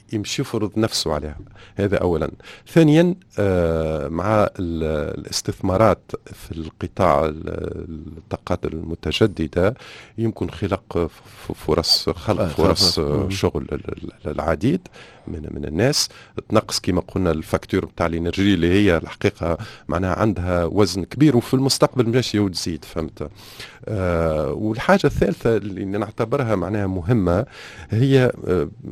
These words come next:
Speaker 1: خاصه في الجانب الاجتماعي، لانه ال-، طبعًا وقت نحكيو على الديكربوناسيون، آه، العديد من ال-، من الناس يفكر يقول لك: "هذه مش تتكلف لي الاقتصاد التونسي متاعي، مش تتكلف لي برشا".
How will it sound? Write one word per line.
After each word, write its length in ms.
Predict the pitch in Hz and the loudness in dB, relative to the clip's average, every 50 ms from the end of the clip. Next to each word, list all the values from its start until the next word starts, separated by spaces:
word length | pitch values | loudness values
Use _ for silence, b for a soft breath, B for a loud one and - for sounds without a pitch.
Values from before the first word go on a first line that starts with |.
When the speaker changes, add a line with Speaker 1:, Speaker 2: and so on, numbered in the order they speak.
| - - - | -12 -12 -12
Speaker 1:
خاصه 640 | - - 131 127 - - 110 - - 135 131 127 117 | -6 -4 -4 -2 0 -2 -2 0 2 2 2 2 0
في 120 | - - | -2 -2
الجانب 400 | 110 95 95 113 113 104 101 85 | -2 0 2 4 4 4 2 0
الاجتماعي، 800 | - - - 98 - - - - 90 85 82 78 - - - - - | -4 -4 -4 -4 -4 -4 -6 -6 -6 -4 -4 -6 -6 -8 -12 -12 -10
لانه 560 | 92 85 87 82 85 87 85 82 80 76 76 73 | -6 -4 -2 -2 -2 -2 -2 -2 -2 -2 -4 -4
ال-، 720 | 73 76 76 76 78 76 76 82 82 78 78 - - - - B B B B B | -4 -6 -6 -6 -6 -4 -4 -4 -6 -6 -8 -8 -10 -12 -14 B B B B B
طبعًا 400 | - 110 87 85 90 95 92 90 - | -2 0 4 4 4 4 2 -2 -6
وقت 300 | 85 85 - - - - | -8 -10 -12 -12 -10 -8
نحكيو 380 | 82 80 - - - 113 98 87 | -8 -8 -10 -8 -4 -2 0 0
على 160 | 87 82 76 | 0 0 -2
الديكربوناسيون، 960 | 76 80 85 - - 87 - - 85 82 80 78 - - - 120 117 98 80 - B B B B B B B | -4 -6 -6 -6 -6 -8 -6 -6 -8 -8 -8 -8 -8 -6 -2 -2 -2 -2 -2 -6 B B B B B B B
آه، 200 | - - 92 90 | -10 -6 -6 -4
العديد 440 | 87 76 87 107 117 110 - 151 120 | -2 -2 -2 -2 -2 -2 -2 -2 0
من 100 | 120 110 | 0 0
ال-، 300 | 107 107 104 101 92 92 | 0 0 0 0 0 0
من 80 | 98 101 | 0 0
الناس 300 | 110 123 143 139 - - | 0 2 0 0 0 0
يفكر 400 | 110 - - 135 - - - 101 | -2 -2 -2 -6 -4 -4 -4 -6
يقول 220 | - - 117 110 | -4 -2 -2 -2
لك: 140 | 107 - - | -2 -2 -4
"هذه 120 | 113 120 | -4 -4
مش 140 | 113 - - | -4 -6 -6
تتكلف 520 | - 101 - - - 107 104 120 - - | -8 -10 -6 -4 -4 -2 -2 -2 -4 -4
لي 140 | - 85 85 | -4 -4 -4
الاقتصاد 540 | 82 82 87 - - - - - 110 101 80 | -4 -4 -8 -12 -14 -12 -4 -2 -2 0 0
التونسي 480 | 82 - - - 104 98 - - - 90 | -2 -6 -6 -6 -6 -6 -8 -8 -10 -12
متاعي، 340 | 82 - - 104 110 110 | -10 -6 -4 -2 -2 -2
مش 180 | 101 90 - - | -2 -4 -8 -12
تتكلف 460 | - - - 90 85 98 90 - - | -12 -8 -6 -4 -4 -4 -6 -6 -6
لي 100 | - 82 | -6 -4
برشا". 300 | - 76 76 - - - | -4 -4 -4 -6 -8 -14